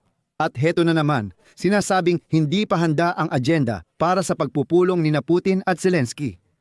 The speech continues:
Maginhawa ito para sa Kremlin dahil nagbibigay daan ito na ipagpaliban ang usapan tuwing susunod na linggo, sa susunod na linggo, at isisi ang pagkaantala ng negosasyon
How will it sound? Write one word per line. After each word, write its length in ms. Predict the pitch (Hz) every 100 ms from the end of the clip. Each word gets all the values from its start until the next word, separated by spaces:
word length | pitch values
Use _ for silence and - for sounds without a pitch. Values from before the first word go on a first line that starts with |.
| _ _ _ _
Maginhawa 720 | 151 165 180 160 185 185 202
ito 160 | 170 175
para 180 | 214 220
sa 140 | 214
Kremlin 420 | - 233 151 113 87 _
dahil 320 | - 226 240
nagbibigay 560 | 214 160 214 196 208 208
daan 300 | 175 180 202
ito 260 | 165 120 95 _
na 140 | -
ipagpaliban 800 | 220 208 196 185 170 240 214 226
ang 100 | 226
usapan 480 | 202 - 180 175 175
tuwing 280 | 175 170 160
susunod 380 | - 240 240 226
na 100 | 196
linggo, 380 | 208 190 139 135 _ _ _
sa 80 |
susunod 460 | 135 175 185 190 190
na 80 | 175
linggo, 360 | 175 135 101 - _ _ _
at 160 | 165 -
isisi 560 | - 180 185 196 202
ang 160 | 175 160
pagkaantala 640 | 160 160 131 160 170 170
ng 160 | 170 160
negosasyon 640 | 135 135 139 - 151 156